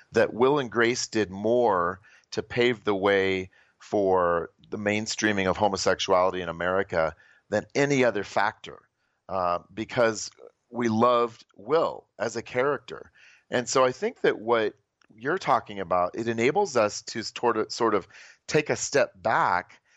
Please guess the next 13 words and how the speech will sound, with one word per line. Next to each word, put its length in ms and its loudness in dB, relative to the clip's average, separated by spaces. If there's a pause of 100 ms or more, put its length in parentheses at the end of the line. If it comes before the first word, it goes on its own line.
(320)
and 460 0 (180)
really 460 -2
dig 340 0
into 680 0 (420)
where 220 4
are 100 4
we 220 0
invited 580 0
to 300 -8
relate 580 0 (100)
emotionally 1080 0 (380)
to 440 -2
characters 920 0